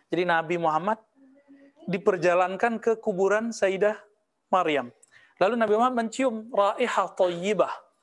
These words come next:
Ada aroma harum di sekitar itu.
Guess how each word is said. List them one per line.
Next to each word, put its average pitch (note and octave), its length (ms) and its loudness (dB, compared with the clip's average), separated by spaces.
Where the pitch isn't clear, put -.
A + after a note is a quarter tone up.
Ada G3+ 480 2
aroma A3 480 2
harum G#3+ 640 -2
di E3+ 80 -8
sekitar G3 400 0
itu. G#3 320 -4